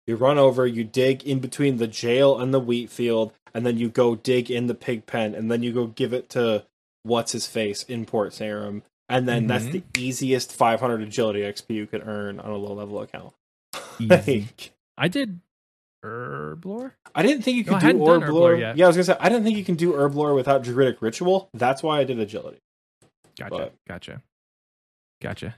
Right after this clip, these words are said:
Speaker 2: So
Speaker 1: I gotta
Speaker 2: I
Speaker 1: know
Speaker 2: th-,
Speaker 1: how much
Speaker 2: I'm gonna
Speaker 1: saltpeter I
Speaker 2: retract
Speaker 1: have.
Speaker 2: that statement because I think he,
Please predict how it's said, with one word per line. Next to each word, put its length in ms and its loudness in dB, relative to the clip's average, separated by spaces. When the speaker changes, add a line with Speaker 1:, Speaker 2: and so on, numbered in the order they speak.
Speaker 2:
So 320 2
Speaker 1:
I 180 2
gotta 280 6
Speaker 2:
I 60 6
Speaker 1:
know 200 0
Speaker 2:
th-, 100 -2
Speaker 1:
how 160 -2
much 340 -6
Speaker 2:
I'm 60 -2
gonna 100 0
Speaker 1:
saltpeter 60 0
I 40 0
Speaker 2:
retract 440 0
Speaker 1:
have. 80 -8
Speaker 2:
that 180 -4
statement 580 -4
because 640 -4
I 120 0
think 340 -2
he, 240 -4